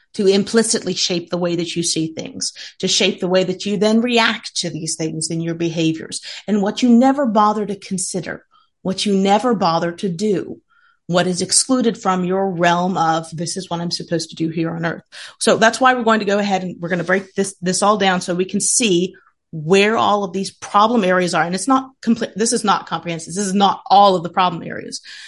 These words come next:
This is a mile high view of some of the problems that, that this system has.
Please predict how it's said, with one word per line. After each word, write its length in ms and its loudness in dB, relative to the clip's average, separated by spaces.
This 240 6
is 120 0
a 100 2
mile 320 4
high 180 4
view 240 0
of 220 2
some 260 0
of 60 -2
the 160 -4
problems 560 -2
that, 160 -4
that 320 -8
this 180 0
system 300 -2
has. 500 -6